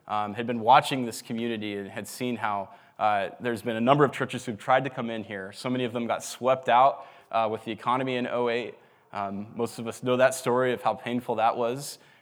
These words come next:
Um, it, but for whatever reason, churches haven't been able to stick in this part of town. We've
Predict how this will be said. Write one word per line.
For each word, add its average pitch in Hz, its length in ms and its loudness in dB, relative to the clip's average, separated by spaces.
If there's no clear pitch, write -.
Um, 101 400 -4
it, 123 180 -4
but 139 120 2
for 147 160 0
whatever 151 280 6
reason, 151 320 2
churches 143 340 -4
haven't 135 260 0
been 117 140 -4
able 113 220 -4
to - 100 -16
stick 123 540 -6
in 101 120 -10
this 101 120 -10
part 101 220 -4
of 101 80 -10
town. 98 420 -4
We've 101 260 -12